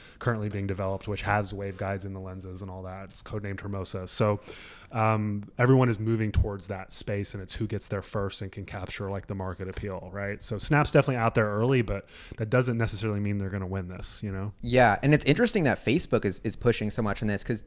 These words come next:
Speaker 2: what
Speaker 1: Yeah.
Speaker 2: I love about Snap, at least from the creator perspective, is, like, they're on my side, and they've kinda relied on Apple to be the middleman like all these companies
Speaker 1: Yeah.
Speaker 2: do. Apple is the camera all of their platforms use. This is, like, a move to be more vertically integrated and get off of Apple's ecosystem,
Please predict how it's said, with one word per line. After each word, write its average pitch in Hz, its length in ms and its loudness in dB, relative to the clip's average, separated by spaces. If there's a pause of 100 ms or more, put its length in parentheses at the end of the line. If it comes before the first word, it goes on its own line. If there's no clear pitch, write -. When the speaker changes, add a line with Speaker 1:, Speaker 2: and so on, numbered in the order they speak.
Speaker 2:
what 120 140 6
Speaker 1:
Yeah. 117 40 10
Speaker 2:
I 113 40 8
love 120 180 8
about 131 260 6
Snap, 104 300 2
at 113 60 -4
least 117 140 -2
from 139 100 -4
the 123 80 -2
creator 101 340 -2
perspective, 139 500 0
is, 113 120 -2
like, 101 180 2 (320)
they're 131 200 6
on 107 220 0
my 110 180 2
side, 107 420 2
and 113 100 0
they've 104 120 0
kinda 165 220 -2
relied 101 400 2
on 98 180 0
Apple 131 420 -2
to 104 440 0 (320)
be 123 100 0
the 113 100 4
middleman 117 420 4
like 101 180 0
all 135 140 10
these 123 160 2
companies 98 380 -2
Speaker 1:
Yeah. 95 60 -4
Speaker 2:
do. - 60 -6
Apple 113 320 0
is 110 100 0
the 92 80 -8
camera 104 420 -4
all 98 180 0
of 98 80 -4
their 95 120 -2
platforms 135 600 -4
use. 160 240 -2
This 131 100 -2
is, 139 80 -6
like, 160 140 0
a 120 40 0
move 110 300 0
to 117 80 -6
be 101 120 -6
more 101 200 0
vertically 98 460 -4
integrated 113 440 -2
and 101 160 -4
get 104 240 -4
off 92 280 -2
of 101 100 -4
Apple's 95 380 -4
ecosystem, 135 680 -2